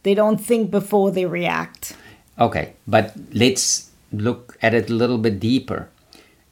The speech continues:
Speaker 2: Everything around us today is focused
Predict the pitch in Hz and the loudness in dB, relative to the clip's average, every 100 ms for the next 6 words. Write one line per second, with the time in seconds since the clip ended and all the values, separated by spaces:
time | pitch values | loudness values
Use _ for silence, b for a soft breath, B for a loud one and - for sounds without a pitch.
0 | 139 147 214 220 202 151 110 107 117 123 | 0 2 0 0 2 2 4 4 4 2
1 | 120 - 113 92 85 92 104 - _ 113 | -2 -6 -4 -2 0 -2 -6 -12 _ -4
2 | 104 - - 185 - 123 - | -4 -6 0 0 0 -4 -4